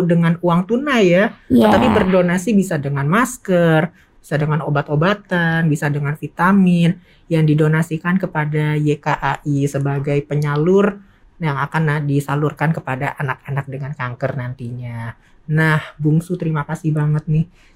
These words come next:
Speaker 1: ceritanya dari awal terdiagnosa dari Kalimantan sampai ke Bandung, sampai sekarang di Jakarta.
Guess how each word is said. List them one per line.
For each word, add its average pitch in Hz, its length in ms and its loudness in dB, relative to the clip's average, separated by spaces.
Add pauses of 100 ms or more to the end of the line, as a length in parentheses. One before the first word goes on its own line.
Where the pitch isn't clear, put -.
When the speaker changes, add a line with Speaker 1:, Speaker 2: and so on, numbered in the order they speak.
Speaker 1:
ceritanya 160 640 2
dari 160 640 4 (400)
awal 165 240 0
terdiagnosa 175 560 0
dari 175 240 4
Kalimantan 190 640 4
sampai 185 240 0
ke 180 160 -2
Bandung, 170 400 4
sampai 185 240 0
sekarang 170 320 0
di 180 160 4
Jakarta. 190 720 0